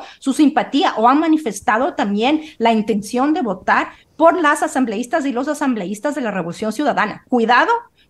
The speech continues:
cuidado y pretendan arrebatarnos y ensuciar así las elecciones en el exterior. Tienen que anular estas elecciones y tienen que volverse a dar, Nelson. Y de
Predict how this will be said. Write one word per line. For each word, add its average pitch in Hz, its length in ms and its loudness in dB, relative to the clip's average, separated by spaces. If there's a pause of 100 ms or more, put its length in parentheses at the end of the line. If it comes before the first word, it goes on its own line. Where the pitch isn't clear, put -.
cuidado 247 500 2
y 453 40 4
pretendan 269 560 -2
arrebatarnos 254 640 -2
y 320 60 -2
ensuciar 240 560 -4 (120)
así 262 560 -2
las 240 520 0
elecciones 254 840 -2
en 262 180 4
el 285 140 0
exterior. 196 600 -2 (260)
Tienen 311 380 0
que 294 80 -2
anular 202 420 2
estas 349 260 -6
elecciones 269 420 -2
y 269 60 -8
tienen 254 240 -2
que 254 80 -8
volverse 202 480 -4
a 185 80 -2
dar, 185 260 0
Nelson. 160 380 -8
Y 240 200 2
de 220 260 2